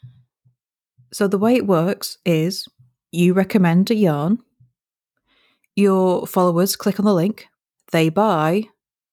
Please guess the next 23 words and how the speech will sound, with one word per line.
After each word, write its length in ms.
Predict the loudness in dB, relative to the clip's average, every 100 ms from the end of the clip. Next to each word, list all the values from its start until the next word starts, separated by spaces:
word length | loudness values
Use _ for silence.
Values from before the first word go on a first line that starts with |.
| _ _ _ _ _ _ _ _
and 460 | -4 -2 -2 -4 -10 -16
the 60 | -10
company 360 | -6 -4 -2
registers 400 | -2 -2 -2 -4 -4
that 120 | -4
sale 460 | -2 -2 -2 -4 -12 _ _ _ _ -4
and 180 | 0 0
then 160 | 0
pays 480 | 0 0 2 0 -2
you 340 | -2 -2 -4 -10 _ _ _ _ _
the 60 | -6
percentage 800 | -4 0 0 0 -4 -6 -8 -14
commission 640 | -6 -4 -4 -6 -8 -8 -12 _ _ _ _ _ _ _ _ _ _ _ _ -8
of 140 | -6
that 160 | -6 -6
sale. 420 | -4 -2 -4 -8 _ -6
Now, 140 | -2
it 100 | 0
might 240 | 0 0
only 280 | 0 2 2
be 480 | 0 0 0 -2 -6 _ _ _ _ _ _ _ _ -6
three 200 | -2 -2
percent, 460 | -4 -6 -6 -8